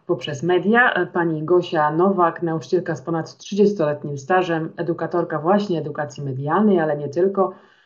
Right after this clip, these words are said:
E, również edukuje uczniów swoich, e, z zakresu edukacji globalnej oraz antydyskryminacyjnej.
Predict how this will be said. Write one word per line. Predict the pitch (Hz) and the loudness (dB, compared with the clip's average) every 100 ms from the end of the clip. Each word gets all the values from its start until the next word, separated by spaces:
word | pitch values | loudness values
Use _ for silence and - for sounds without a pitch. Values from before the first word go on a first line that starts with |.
| _ - | _ -8
E, | 160 151 | -4 0
również | 175 180 170 165 | 0 2 0 -4
edukuje | 151 139 160 147 | -8 -6 0 0
uczniów | 151 135 160 147 - | 0 -4 -8 -10 -10
swoich, | - 143 131 131 | -4 0 0 -2
e, | 143 139 | -4 -4
z | 131 | -2
zakresu | 147 - 151 143 | -4 -4 -6 -4
edukacji | 139 143 135 143 | -4 -2 -6 -6
globalnej | 156 175 180 170 165 156 | -2 0 2 2 0 -4
oraz | 151 131 | -6 -8
antydyskryminacyjnej. | 165 165 139 135 131 - 147 139 - 202 202 165 151 151 135 160 156 196 226 | -8 -6 -8 -8 -10 -10 -8 -6 2 2 4 0 -2 -8 -2 -2 0 -2 -4